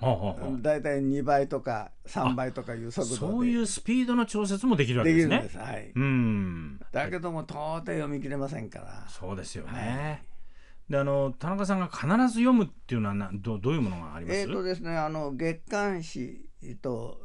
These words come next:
Speaker 2: 週刊誌があるんですよ、
Speaker 1: 月刊誌、
Speaker 2: 今。
Speaker 1: 週刊誌ね。
Speaker 2: えー、週刊誌はもう毎週上がってくるんですよね。
Speaker 1: すごいですね。
Speaker 2: すごいです、これはもう本当に。
Speaker 1: あの、そういう意味では本当に情報格差みたいなものが、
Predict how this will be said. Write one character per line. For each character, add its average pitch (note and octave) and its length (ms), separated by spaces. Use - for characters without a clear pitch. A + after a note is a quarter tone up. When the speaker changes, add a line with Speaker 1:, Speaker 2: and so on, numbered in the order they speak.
Speaker 2:
週 - 280
刊 G#3+ 220
誌 - 120
が G#2 140
あ F#2+ 40
る E2 60
ん F2 120
で F2 80
す A2+ 60
よ、 - 40
Speaker 1:
月 A#2 80
刊 D3+ 200
誌、 - 120
Speaker 2:
今。 - 40
Speaker 1:
週 A2 200
刊 G#2 200
誌 G#2 120
ね。 E3+ 140
Speaker 2:
え - 40
ー、 - 20
週 E3+ 200
刊 G3 220
誌 G3 80
は D#3 60
も A#2 100
う - 20
毎 G#2+ 260
週 G3 260
上 F#3 220
が F3 100
っ E3+ 60
て - 100
く D3+ 80
る C3 80
ん A#2 40
で G#2+ 120
す - 80
よ G2+ 120
ね。 G2+ 220
Speaker 1:
す - 200
ご D#2+ 220
い C4 60
で E3 100
す - 100
ね。 A2+ 280
Speaker 2:
す D#3+ 60
ご F#3 220
い B3+ 60
で G#3+ 100
す、 G#3 140
こ F#3+ 100
れ F#3 80
は D3+ 80
も D3+ 160
う C3+ 40
本 C#3 240
当 C3+ 100
に。 B2 240
Speaker 1:
あ B2+ 120
の、 B2+ 280
そ - 120
う F3+ 40
い - 20
う F3+ 40
意 - 20
味 D3+ 60
で C3+ 60
は A2+ 80
本 C3 200
当 D3 80
に C3 320
情 C#3 320
報 F3+ 200
格 F3+ 220
差 B2 160
み G#2 80
た G#2 120
い G2 40
な F#2+ 80
も F#2+ 80
の F#2+ 100
が、 E2+ 200